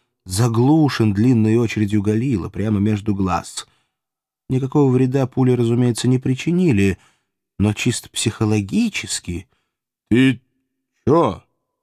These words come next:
совсем дура, да?» «Вы тут мою еврейку не обижайте», наставительно сдвинул брови астраханский подъясаул. «Чай она мне уж почти как родная.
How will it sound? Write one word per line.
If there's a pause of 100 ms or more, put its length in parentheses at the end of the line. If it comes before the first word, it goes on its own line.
(340)
совсем
дура,
да?» (1500)
«Вы
тут
мою
еврейку
не
обижайте», (320)
наставительно
сдвинул
брови
астраханский
подъясаул. (440)
«Чай
она
мне
уж
почти
как
родная.